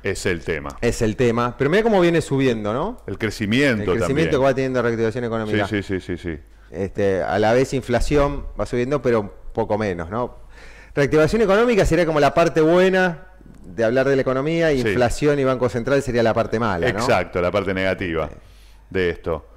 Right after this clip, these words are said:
Speaker 2: Pero
Speaker 1: Eh,
Speaker 2: volvemos a ver que la economía es el tema que atraviesa todo y vacunación, este, es un tema que está instalado desde,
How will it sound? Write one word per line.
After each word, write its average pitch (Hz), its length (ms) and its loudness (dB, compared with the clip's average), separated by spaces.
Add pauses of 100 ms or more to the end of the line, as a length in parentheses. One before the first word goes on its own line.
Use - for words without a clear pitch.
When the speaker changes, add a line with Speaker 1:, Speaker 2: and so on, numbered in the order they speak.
(280)
Speaker 2:
Pero 107 200 0
Speaker 1:
Eh, - 40 0
Speaker 2:
volvemos 131 460 0
a 123 80 4
ver 143 420 2
que 127 440 -2 (100)
la 98 120 -4
economía 120 760 -2 (180)
es 98 220 -8
el 92 100 -6
tema 107 240 -4
que 98 60 0
atraviesa 107 500 -2
todo 127 480 2
y 92 120 -8
vacunación, 101 800 -4 (480)
este, 76 720 -8 (500)
es 78 140 -12
un 87 100 -12
tema 101 180 -4
que 90 60 -6
está 101 180 -4
instalado 107 680 0
desde, 78 840 -6